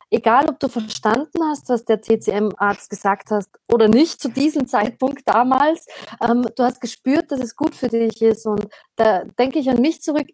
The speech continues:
Ich hätte ja auch, also ich habe mit meiner Rheumaerkrankung, eine Tante hat mir, ähm, die T-C-M empfohlen. Ich hatte ja auch keine Ahnung,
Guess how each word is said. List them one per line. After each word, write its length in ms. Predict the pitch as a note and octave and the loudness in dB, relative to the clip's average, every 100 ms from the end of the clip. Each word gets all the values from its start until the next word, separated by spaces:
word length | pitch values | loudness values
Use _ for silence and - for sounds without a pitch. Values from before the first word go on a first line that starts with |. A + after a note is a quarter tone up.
| - | -16
Ich 180 | - | -4
hätte 200 | A#3+ A#3+ | -4 0
ja 160 | B3 A3+ | 0 2
auch, 180 | G#3 A3 | 2 0
also 180 | G#3+ A3+ | -2 -2
ich 140 | A3 | -2
habe 180 | A3+ A3+ | 0 2
mit 120 | G#3+ | 2
meiner 200 | G#3 G3+ | 0 0
Rheumaerkrankung, 840 | G3 B3+ D4+ C#4 A#3+ B3+ C4 B3 A#3 G3+ | 0 0 0 -2 -2 -2 -2 -2 -4 -2
eine 200 | G#3+ G#3 | -2 0
Tante 400 | A3+ B3+ B3+ G#3 | -2 0 0 0
hat 160 | G#3+ - | -2 2
mir, 360 | A3 B3+ D#4+ F4 _ - _ - | 2 4 2 -2 _ -20 _ -2
ähm, 280 | A#3 A#3 A#3+ | 2 2 0
die 80 | B3 | -2
T-C-M 500 | A#3+ B3 A#3 A3 A3+ | -2 0 0 2 2
empfohlen. 580 | G#3 - A3+ B3 E4 - | 0 0 2 4 2 -2
Ich 160 | A3+ | -4
hatte 200 | A#3+ - | -4 0
ja 120 | A3+ | 0
auch 180 | - B3+ - | 0 -4 -10
keine 420 | - A#3+ C#4+ C4 | -2 -2 -2 -2
Ahnung, 260 | G#3 G#3+ | 0 0